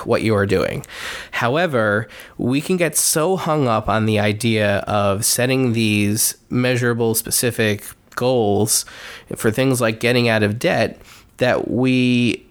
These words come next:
forget that there are things that are beyond our control in life. So why do we need to beat ourselves up over not making some arbitrary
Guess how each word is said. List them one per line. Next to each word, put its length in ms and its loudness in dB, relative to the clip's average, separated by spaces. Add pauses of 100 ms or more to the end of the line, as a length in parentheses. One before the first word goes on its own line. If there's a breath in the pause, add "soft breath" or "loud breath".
(140)
forget 580 -2
that 160 0
there 240 2
are 140 2
things 840 2
that 340 0
are 300 2
beyond 640 2
our 260 2
control 760 -2
in 160 2
life. 500 -2 (380 loud breath)
So 720 0
why 680 0
do 120 0
we 140 2
need 360 2
to 80 2
beat 380 0
ourselves 500 2
up 240 0
over 460 2
not 540 0
making 840 2 (360 loud breath)
some 580 0 (640 loud breath)
arbitrary 1120 0